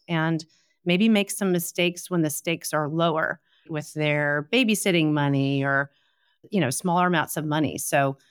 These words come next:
so maybe they realize that, "Hey, I went out and, and emptied out my balance because I just had to have that pair of shoes." Well, guess what? I didn't have spending money to go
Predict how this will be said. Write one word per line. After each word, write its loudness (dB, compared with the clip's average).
so -6
maybe 2
they 2
realize 0
that, -6
"Hey, 2
I 4
went 2
out 2
and, 0
and 0
emptied 0
out 6
my 0
balance 0
because -4
I 2
just -4
had -2
to -2
have -2
that 0
pair 0
of -4
shoes." 0
Well, -6
guess 0
what? 2
I 2
didn't -2
have 0
spending 0
money 0
to -10
go -2